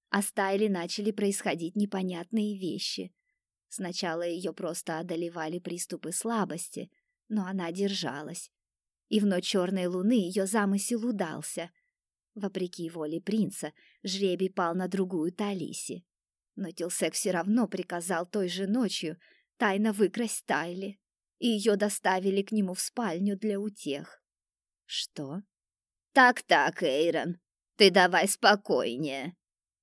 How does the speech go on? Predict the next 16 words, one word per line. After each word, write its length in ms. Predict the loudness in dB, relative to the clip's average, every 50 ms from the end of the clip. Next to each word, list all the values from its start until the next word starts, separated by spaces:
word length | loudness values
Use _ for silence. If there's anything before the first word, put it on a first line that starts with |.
| _ _ _ _ -14
вдруг 300 | -8 -4 -2 -2 -2 0
повысила 580 | 0 -2 -2 -2 -2 -4 -2 -4 -4 -4 -4 -4
голос 400 | 0 2 2 4 2 2 0 -2
госпожа 480 | -4 -4 -2 0 0 0 2 0 0
Зидалли. 640 | 0 0 0 -2 -2 -4 -6 -6 -8 -12 -14 -16 _ _ _ _ _ _ _ _ 0
Даже 320 | 2 2 2 2 2 2
руки 260 | 2 2 2 2 -2
подняла 460 | -4 -4 -4 -4 -4 -4 -4 -6 -8 -8
в 60 | -4
предупреждающем 920 | -4 -2 -2 -2 -2 -2 -4 -4 -2 -2 -2 -2 -2 -4 -4 -4 -2 -2 -2
жесте. 520 | -2 -6 -6 -6 -8 -10 -12 -14 -16 -18 _ _ _ _ _ _ _ _ _ _
"Хоть 320 | -2 2 2 2 2 2
ты 100 | 0 0
тут 240 | 2 2 -2 0 2
лишь 200 | 0 2 2 4
сознанием, 840 | 4 2 2 2 2 4 4 4 4 4 2 0 -2 -4 -6 -8